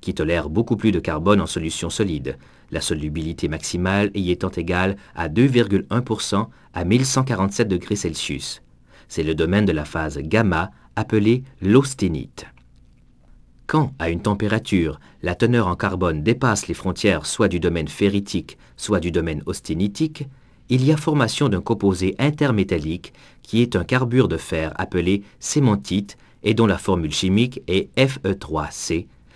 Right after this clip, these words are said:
ce qui correspond à une teneur massique en carbone égale à six virgule soixante-huit pour cent.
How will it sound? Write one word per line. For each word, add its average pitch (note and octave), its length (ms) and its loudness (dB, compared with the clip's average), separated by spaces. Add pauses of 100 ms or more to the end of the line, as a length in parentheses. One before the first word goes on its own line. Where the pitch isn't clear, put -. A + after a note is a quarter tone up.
(120)
ce - 140 -2
qui C3 160 -4
correspond D3+ 460 2
à G2+ 160 0
une G2+ 120 4
teneur G#2+ 300 2
massique A#2 420 -2
en F#2+ 80 2
carbone F#2+ 540 2 (260)
égale G#2+ 440 2
à F2+ 120 -6
six - 400 -6
virgule F#2+ 380 0
soixante-huit G2+ 580 -4
pour D#2 200 -8
cent. C2+ 200 -6